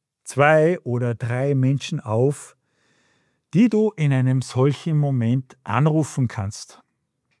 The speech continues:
Menschen, die verstehen, warum es gerade bei dir geht,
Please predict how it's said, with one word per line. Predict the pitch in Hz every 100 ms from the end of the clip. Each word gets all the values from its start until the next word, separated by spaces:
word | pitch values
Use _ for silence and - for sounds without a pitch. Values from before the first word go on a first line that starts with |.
| _ _ _ _
Menschen, | 113 120 180 - - 143 170 185 _ _ _ _ _ _ _ _ _ _ -
die | 143
verstehen, | - 139 - - 123 233 175 104 _ _ _ _ _
warum | 104 113 120 220
es | 240 170 - - - _ _
gerade | - 110 113 185 190
bei | 160
dir | 139 170
geht, | 151 220 254 -